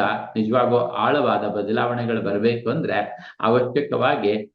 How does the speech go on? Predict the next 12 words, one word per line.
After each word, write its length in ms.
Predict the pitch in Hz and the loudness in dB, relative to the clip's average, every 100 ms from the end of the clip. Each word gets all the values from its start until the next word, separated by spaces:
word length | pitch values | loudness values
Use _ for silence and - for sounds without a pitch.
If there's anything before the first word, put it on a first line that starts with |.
| _ | _
ಈ 180 | 107 107 | 0 2
ಪರಿವಾರದ 580 | 110 117 123 117 110 92 | 2 2 2 2 0 -4
ಜೊತೆಗೆ 320 | - - 120 | -6 -4 -2
ಬನ್ನಿ. 500 | 95 87 107 - - _ _ _ _ _ _ _ - | 0 0 2 0 -2 _ _ _ _ _ _ _ 0
ಮೊದಲು 580 | 123 135 160 127 151 113 | 2 4 4 4 2 0
ಮನಃಶಾಂತಿಗಾಗಿ 920 | 113 135 - 131 123 127 120 120 110 | 0 -2 -4 -6 -4 -4 -2 0 2
ಯೋಗ 200 | 113 113 | 0 4
ನಿದ್ರಾ 400 | 120 110 110 113 | 2 2 0 -2
ಕಾರ್ಯಾಗಾರ 640 | 113 101 107 107 98 92 | -2 0 2 2 0 -4
ಅಂತ 240 | 85 87 87 | -4 -6 -4
ಮೂರು 360 | 98 131 127 | 2 4 4
ದಿವಸದ 380 | 127 127 - 170 | 4 2 0 0